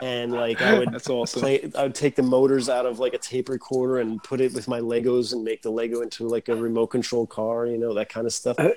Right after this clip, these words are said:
Speaker 3: <laughs> yeah.
Speaker 1: And so, um, I don't know, it's just always been, I've just always been good with sort of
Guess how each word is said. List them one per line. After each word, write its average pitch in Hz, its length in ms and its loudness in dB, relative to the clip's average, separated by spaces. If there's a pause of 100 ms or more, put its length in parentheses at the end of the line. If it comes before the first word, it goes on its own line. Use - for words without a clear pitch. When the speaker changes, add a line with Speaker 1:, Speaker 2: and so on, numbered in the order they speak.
(120)
Speaker 3:
<laughs> - 0 - (300)
yeah. 120 160 6
Speaker 1:
And 143 160 6
so, 139 600 6
um, 139 400 -2 (180)
I 165 100 -6
don't 185 100 -2
know, 233 120 4
it's 123 120 0
just - 160 -4
always 143 280 0
been, 135 440 -4
I've 127 140 -6
just 127 160 -4
always 135 180 0
been 131 160 -4
good 117 200 -2
with 113 200 -2
sort - 480 0
of - 360 0